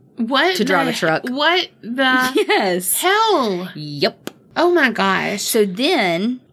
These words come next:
Speaker 1: This
Speaker 2: he
Speaker 1: story makes me angry.
Speaker 2: I know. So then he was stopped by the Zachary police for s-, suspicion of peeping.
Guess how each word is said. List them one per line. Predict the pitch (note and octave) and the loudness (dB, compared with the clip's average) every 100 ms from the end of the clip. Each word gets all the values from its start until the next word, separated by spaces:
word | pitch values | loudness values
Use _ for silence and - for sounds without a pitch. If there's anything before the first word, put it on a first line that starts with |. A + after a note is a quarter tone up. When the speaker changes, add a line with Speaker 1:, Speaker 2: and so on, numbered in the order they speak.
| - | -6
Speaker 1:
This | D4 | -2
Speaker 2:
he | A#3+ A3+ | -2 0
Speaker 1:
story | G#4+ F#4 | 0 -2
makes | B3 A3+ - | -2 -8 -4
me | G3+ - | -6 -2
angry. | F3+ F#3 D#3 C#3+ | -2 -2 -4 -4
Speaker 2:
I | E3+ | -4
know. | D3+ - | -4 -4
So | A#3 | -4
then | G#3 C4 E4+ B3 A3 A3 - _ | -2 -2 0 0 -2 -4 -10 _
he | A3+ A3 | -4 -2
was | G#3+ | -2
stopped | - A3 G#3 | -2 -2 0
by | F#3 | 0
the | F#3 F3+ | 0 -4
Zachary | F3+ F#3+ G#3 G3+ F#3 | 0 -2 0 -2 -2
police | G3 F3+ F3+ - | -4 -2 -2 -4
for | F3+ | -6
s-, | - | -6
suspicion | - - F3+ G3 F3+ F#3+ | -10 -8 -4 -2 -2 -2
of | D#3 | -4
peeping. | - C4+ C4 D#3+ D#3 | -2 -2 -2 -4 -4